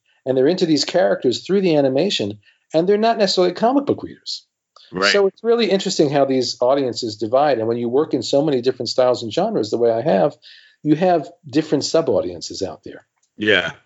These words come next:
Speaker 2: Yeah. Well, your imprint is all over the place. I mean, just go look to your Wikipedia page, and it is crazy the amount of stuff that you have worked on throughout the years.
Speaker 1: Yeah.
Speaker 2: I, I, I can't imagine. I, I, I have probably read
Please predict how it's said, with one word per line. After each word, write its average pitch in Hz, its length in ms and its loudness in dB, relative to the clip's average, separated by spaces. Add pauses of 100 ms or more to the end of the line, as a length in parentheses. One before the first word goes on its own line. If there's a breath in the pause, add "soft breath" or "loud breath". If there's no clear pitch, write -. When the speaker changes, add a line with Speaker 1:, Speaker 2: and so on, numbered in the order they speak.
(300)
Speaker 2:
Yeah. 90 380 0
Well, 113 100 -4
your 151 120 2
imprint 131 480 -4
is 90 160 -8
all 107 240 -4
over 101 220 -6
the 76 80 -10
place. 73 340 -6 (240 loud breath)
I - 40 -6
mean, 123 120 2
just 147 100 -4
go 170 100 2
look 156 120 0
to 139 80 0
your 113 100 2
Wikipedia 123 500 -4
page, 82 280 -4
and 101 120 -4
it 123 120 0
is 113 140 -2
crazy 139 500 0
the 95 80 -2
amount 92 160 -4
of 82 60 -12
stuff 98 280 -2
that 80 100 -8
you 85 120 -4
have 73 100 -8
worked - 220 -4
on 82 120 -4
throughout 80 300 0
the 80 60 -6
years. 76 320 -4 (480)
Speaker 1:
Yeah. 117 260 0
Speaker 2:
I, 113 40 4
I, 117 500 -2
I 127 60 0
can't 160 200 0
imagine. 123 420 -2
I, 151 280 0
I, 135 220 -8
I 143 80 0
have 160 180 0
probably 135 260 -2
read 107 520 -2